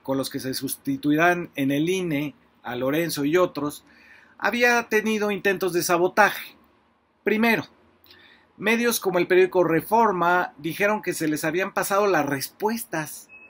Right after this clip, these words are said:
del examen a los que eran proclives a Morín, a Morena, el partido del presidente. Como si los exámenes no fueran públicos y calificaran, además de respuestas,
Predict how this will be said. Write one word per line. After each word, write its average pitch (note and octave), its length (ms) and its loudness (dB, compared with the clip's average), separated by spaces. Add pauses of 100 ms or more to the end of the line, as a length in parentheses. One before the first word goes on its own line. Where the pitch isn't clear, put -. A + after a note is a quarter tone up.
(220)
del B2 220 -6
examen E3+ 420 -4 (440)
a C3+ 60 -4
los C#3+ 180 0
que - 80 0
eran F#3+ 240 2 (140)
proclives D#3+ 680 0
a D#3 60 -2
Morín, F#3+ 440 -2 (120)
a B2 100 -8
Morena, D#3+ 540 -2
el A2+ 100 -8
partido C#3+ 380 -4
del C#3 140 -4
presidente. F#3+ 580 -10 (840)
Como E3+ 260 0
si F3+ 140 2
los E3+ 200 2
exámenes A3 460 2
no F3+ 120 -2
fueran G#3 240 -2
públicos D#3+ 840 0 (580)
y C#3 120 -6
calificaran, D3 680 2
además B2+ 360 -4
de F3 80 2
respuestas, E3 760 -4